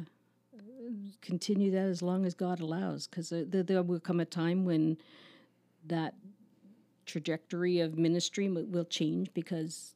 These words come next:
aging continues to occur, and God will lead us in a, a new direction. And, uh, I think for me, um, I just wanna be sure that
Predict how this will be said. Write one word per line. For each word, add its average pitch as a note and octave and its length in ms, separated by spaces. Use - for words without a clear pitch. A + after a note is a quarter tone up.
aging F3 760
continues F3 680
to F#3+ 180
occur, G3 500
and F3 140
God E3 240
will D#3+ 100
lead D#3 240
us D#3+ 180
in D#3 120
a, D#3 280
a D#3+ 40
new D#3+ 200
direction. D#3+ 640
And, F3+ 280
uh, D#3+ 120
I F3+ 60
think G#3 240
for - 180
me, F#3 500
um, F3 380
I G#3+ 100
just B3 220
wanna G3 360
be F3+ 120
sure F3+ 280
that D#3+ 180